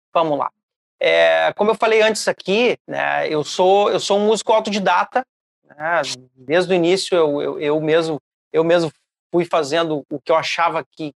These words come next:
deveria ser, né? Muitas pessoas, ah, gostam do meu estilo de tocar,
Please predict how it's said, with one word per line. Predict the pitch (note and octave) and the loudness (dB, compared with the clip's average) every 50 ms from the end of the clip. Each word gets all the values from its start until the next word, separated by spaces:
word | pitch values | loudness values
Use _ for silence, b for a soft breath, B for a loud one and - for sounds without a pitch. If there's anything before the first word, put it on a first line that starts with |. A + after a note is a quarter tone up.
| _ | _
deveria | - C#3+ D3+ C3+ D3 C#3 C#3 C3 | -6 -6 -6 -4 -4 -6 -6 -6
ser, | - - - - F#3+ G#3 A3 G#3+ G#3 G3+ F#3 - _ _ _ _ _ _ - | -6 -6 0 2 2 4 4 4 4 2 0 -2 _ _ _ _ _ _ -6
né? | C3+ D3 D#3 D#3 - _ _ _ - | -4 -2 -2 -4 -6 _ _ _ -2
Muitas | F#3 G#3+ C4+ C#4+ - B3+ - | 0 2 2 2 2 0 0
pessoas, | - A#3+ A3 G3+ - - G#3+ G#3+ G#3+ F#3 D#3 - | 2 0 0 0 2 2 2 4 4 2 0 -4
ah, | - - - E3+ E3+ D#3 | -6 -2 0 2 2 2
gostam | D3 C#3+ C#3 E3+ F#3+ A3+ C#4 C4+ - C#4 A#3+ | 0 0 0 2 4 4 2 2 0 -2 -2
do | G#3+ | 2
meu | A3+ A#3 | 2 2
estilo | G#3+ - - - A3 G#3 G#3+ | 2 2 0 -2 0 0 -2
de | - - | -4 -2
tocar, | - G3 - - F3 D#3+ F3 G#3+ C4+ D#4+ | -2 -2 -2 0 0 0 2 2 0 -2